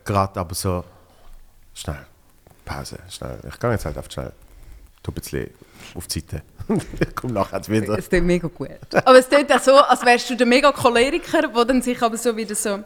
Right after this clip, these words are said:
Speaker 1: Absolut,
Speaker 2: okay.
Speaker 1: ich bin früher noch viel schlimmer gewesen, Choleriker.
Speaker 2: Was heisst das?
Speaker 1: Hä?
Speaker 2: <laughs> Was heisst das?
Speaker 1: Ja, das hei-, das heisst, ich
Speaker 2: Was
Speaker 1: hatte
Speaker 2: ist
Speaker 1: zum Beispiel
Speaker 2: schlimmer als ein Choleriker? Das
Speaker 1: Also,
Speaker 2: ist
Speaker 1: nein, in, in dem, in dem schlimmer
Speaker 2: Aha.
Speaker 1: gewesen, als Choleriker schlimmer.
Speaker 2: Ja.
Speaker 1: Jetzt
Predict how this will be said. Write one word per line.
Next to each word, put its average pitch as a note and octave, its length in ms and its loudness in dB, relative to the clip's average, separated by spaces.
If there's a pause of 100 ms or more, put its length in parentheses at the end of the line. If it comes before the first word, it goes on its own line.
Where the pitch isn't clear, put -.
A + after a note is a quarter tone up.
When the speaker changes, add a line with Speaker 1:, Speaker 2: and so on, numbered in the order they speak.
Speaker 1:
Absolut, F3 480 2
Speaker 2:
okay. - 120 -12
Speaker 1:
ich - 40 -14
bin A2+ 100 -2
früher B2 220 0
noch A2+ 240 0
viel A2 160 -4
schlimmer C3+ 320 0
gewesen, E2 300 -4 (400)
Choleriker. E2 640 -2 (520)
Speaker 2:
Was C#4+ 80 0
heisst D#4+ 200 -2
das? A4+ 80 -8 (460)
Speaker 1:
Hä? E3 140 4
Speaker 2:
<laughs> - 1120 2
Was F4+ 140 -4
heisst D4+ 320 2
das? B4 280 0
Speaker 1:
Ja, E3 80 6
das D#3+ 140 2
hei-, F3 180 4
das D3+ 160 0
heisst, D3+ 200 2
ich C#3 80 0
Speaker 2:
Was D#3+ 140 6
Speaker 1:
hatte E4 80 2
Speaker 2:
ist F4+ 120 0
Speaker 1:
zum D#4+ 100 2
Beispiel F4 140 6
Speaker 2:
schlimmer G#4 160 2
als F4+ 100 0
ein E4+ 60 6
Choleriker? D4+ 640 -4
Das F#3+ 100 4
Speaker 1:
Also, G#3 240 4
Speaker 2:
ist D#3+ 60 6
Speaker 1:
nein, F#3 240 6
in, E3 120 -2
in E3 200 2
dem, D#3 420 2
in B2+ 160 -4
dem C3 240 2
schlimmer A3 260 4
Speaker 2:
Aha. B3 120 6
Speaker 1:
gewesen, G2 360 -2
als G#2+ 200 0
Choleriker A2+ 500 2
schlimmer. D#2 440 -2 (120)
Speaker 2:
Ja. F3+ 140 2 (200)
Speaker 1:
Jetzt - 280 0